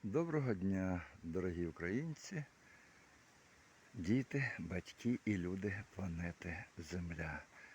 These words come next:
Зараз у нас чотирнадцять годин двадцять дев'ять хвилин.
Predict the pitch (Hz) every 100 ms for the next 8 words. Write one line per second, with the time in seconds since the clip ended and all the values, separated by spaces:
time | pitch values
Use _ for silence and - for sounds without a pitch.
0 | - - 98 151 107 - 95 92 - 90
1 | 95 98 - 87 87 92 92 80 - -
2 | - - - - - - - - - -
3 | - - - 92 95 87 - 98 87 80
4 | 92 85 87 - 90 87 98 131 156